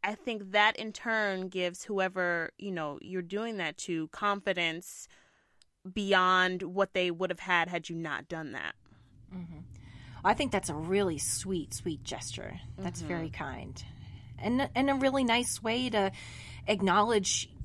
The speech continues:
Speaker 2: that you, yeah, you probably don't know anybody, and welcome to our social circle, welcome to our newsroom. You know, and I, I'm sure that set the tone for you, like, "Oh, this is what this newsroom is about,"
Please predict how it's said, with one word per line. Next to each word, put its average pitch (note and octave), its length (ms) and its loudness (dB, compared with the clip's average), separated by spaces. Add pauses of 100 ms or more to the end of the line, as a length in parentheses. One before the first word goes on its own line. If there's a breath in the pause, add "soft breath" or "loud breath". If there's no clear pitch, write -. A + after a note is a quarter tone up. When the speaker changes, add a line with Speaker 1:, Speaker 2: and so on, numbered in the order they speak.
(120)
Speaker 2:
that G3 180 4
you, F#3+ 280 0
yeah, F3 300 2
you F3 160 -2
probably E3+ 420 2
don't A3 240 0
know D4+ 180 6
anybody, F#3+ 520 6
and F#3+ 260 2
welcome F#3 360 2
to G3+ 220 0
our G3+ 180 2
social G#3 420 -2
circle, E3 440 -2
welcome F3 300 -2
to - 160 -4
our F3+ 140 0
newsroom. E3+ 680 -2 (560)
You G3 100 2
know, F3+ 140 6
and F#3+ 340 4 (800)
I, F#3+ 180 4 (140)
I'm G3+ 380 0
sure D#4 440 0
that C#3+ 260 -2
set F#3 200 -2
the - 60 -8
tone F3 300 -4
for F3 140 -10
you, D#3+ 180 -2
like, D3 240 -4
"Oh, C#3 300 -2 (640 loud breath)
this F3 160 -6
is F3 340 -4
what F3+ 140 -2
this F#3+ 220 -4
newsroom F3+ 400 -2
is D#3 120 -8
about," D3 320 -6